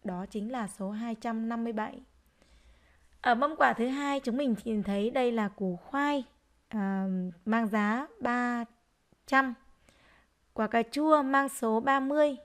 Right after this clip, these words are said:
và củ cà rốt thì mang số tám. Vậy số gồm ba trăm, ba chục và tám đơn vị, đó chính là số ba trăm ba mươi tám. Chúng ta sẽ so sánh hai số này như sau.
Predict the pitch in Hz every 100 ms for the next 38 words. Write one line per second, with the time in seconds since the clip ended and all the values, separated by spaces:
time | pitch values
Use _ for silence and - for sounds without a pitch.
0 | _ _ - 208 190 180 202 180 202 185
1 | 269 330 - 202 202 214 208 - 196 -
2 | 214 196 233 - _ - _ _ - 247
3 | 247 - 214 208 233 277 220 220 269 262
4 | 277 269 262 - _ _ _ _ _ _
5 | _ _ _ 240 254 262 208 - 196 185
6 | 190 214 262 240 254 359 _ - 180 185
7 | 214 202 247 202 - 196 226 226 220 226
8 | 220 214 - 233 226 226 214 190 214 -
9 | - - - - - - - - - _
10 | - 247 294 285 277 269 - 233 254 -
11 | 285 277 233 240 277 262 - 233 254 214
12 | 233 254 269 277